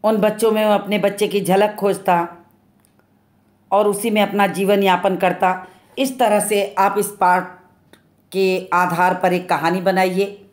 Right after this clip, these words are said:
काल्पनिक दृष्टि से और इसका उत्तर लिखिए। अब प्रश्न आता है दूसरा, कहानी से आगे का दूसरा प्रश्न। हाट, मेले, शादी आदि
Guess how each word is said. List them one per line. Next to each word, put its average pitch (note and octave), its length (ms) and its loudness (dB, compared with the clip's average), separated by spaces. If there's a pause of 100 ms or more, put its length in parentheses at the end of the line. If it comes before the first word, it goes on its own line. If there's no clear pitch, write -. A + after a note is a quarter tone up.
(420)
काल्पनिक F3+ 540 -2
दृष्टि F#3 300 -4
से A3 160 -6 (420)
और G3 140 2
इसका F3 260 -2
उत्तर C3+ 300 -6
लिखिए। B2+ 380 -12 (960)
अब G3+ 140 -2
प्रश्न G#3 260 -2
आता G3 260 2
है G3 520 -2 (1300)
दूसरा, F#3+ 460 -2 (1160)
कहानी F#3+ 280 0
से F#3 140 -2
आगे F3+ 220 0
का F#3 100 0
दूसरा F3+ 340 -2
प्रश्न। G3 380 -6 (520)
हाट, A3+ 460 0
मेले, G3+ 600 0 (300)
शादी G#3 520 0 (580)
आदि G#3 360 2